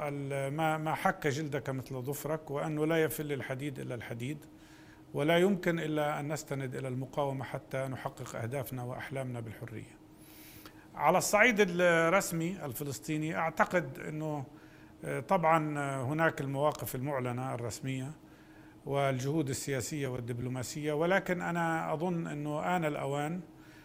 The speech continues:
لأن تجري مراجعة شاملة، وأن يطبق ما نطالب به منذ سنوات،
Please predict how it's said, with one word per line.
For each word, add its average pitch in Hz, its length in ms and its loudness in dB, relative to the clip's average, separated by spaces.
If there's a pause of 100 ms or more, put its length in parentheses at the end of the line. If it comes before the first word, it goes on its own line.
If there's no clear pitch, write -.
(200)
لأن 143 280 0
تجري 156 340 2
مراجعة 135 500 4
شاملة، 143 560 0 (680)
وأن 151 460 4
يطبق 165 560 2
ما 160 120 6
نطالب 160 520 4
به 156 200 2
منذ 139 240 -2
سنوات، 139 600 -2